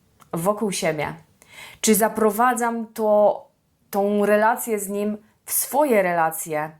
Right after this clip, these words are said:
y, z najbliższymi, z dziećmi, z przyjaciółmi, y, z, w pracy, z szefem? Czy pachnę Bogiem?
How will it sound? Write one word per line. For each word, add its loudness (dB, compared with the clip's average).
y, -2
z -2
najbliższymi, 0
z -6
dziećmi, 0
z -4
przyjaciółmi, -2
y, 0
z, -2
w -6
pracy, -2
z -4
szefem? -2
Czy -6
pachnę -2
Bogiem? -6